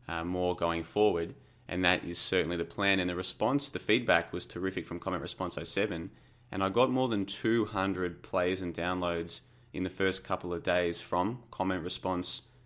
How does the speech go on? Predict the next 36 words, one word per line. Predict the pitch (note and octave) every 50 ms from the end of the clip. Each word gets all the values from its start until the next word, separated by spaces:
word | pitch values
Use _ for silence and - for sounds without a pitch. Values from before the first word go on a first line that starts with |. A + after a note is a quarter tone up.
| - - -
number | G2 F#2+ F#2 F2+ E2+
seven, | - - - F2 F2 F2+ G#2+ C#3+ - - - - - - -
to | - G#2+
the | G#2
point | - - A#2+ A#2+ A2
where | G2 G2 G2
I | F#2+
made | G2 G2 G2 F#2
the | F2
decision | E2+ E2+ - - G2+ G2 G2+ F2+
that | F2 E2+
I'd | E2+ F#2+
have | G2+ F#2 - -
to | F#2
move | F#2 F#2+ F2+ F2+ E2+ D#2
my, | - F2+ F2 F2 E2+ E2+ E2 E2 E2+ E2 - - -
uh, | - F2 E2
podcast | - - F#2+ F2 - - E2+ E2+ - -
going | E2+ E2 E2+
forward | - - B2 C3 A#2 F#2 E2+ E2+ - - - - - - -
to | - B2
a | A#2
specific | A#2 - A2 - B2 G#2+ G2+ - -
Podbean | - A2+ G#2+ G2+ - G2+ F#2 F2+
account, | E2 - - A2 G#2 G#2 F2+ E2+ - - - - - - - - -
because | - G2+ - A2 G2 G#2+
even | A2 A2 G#2+ G#2+
though | G#2+ G2+ G2+ G2
my | F#2 F#2 F2+ F2+ E2+ E2+
web | E2+ F2 F#2+ F#2+ G2
hosting | A#2 G#2 G2 F#2+ - G2 F#2
account | F2 D#2+ - F2 F2 E2+ E2+ E2+ E2 - -
is, | - E2+ E2+ E2 E2 F2 - - - - - - - -
uh, | F#2+ F2+
described | F2+ E2+ E2 - - - F2+ F2 E2+ D#2 E2+
as | E2 E2 E2 D#2 -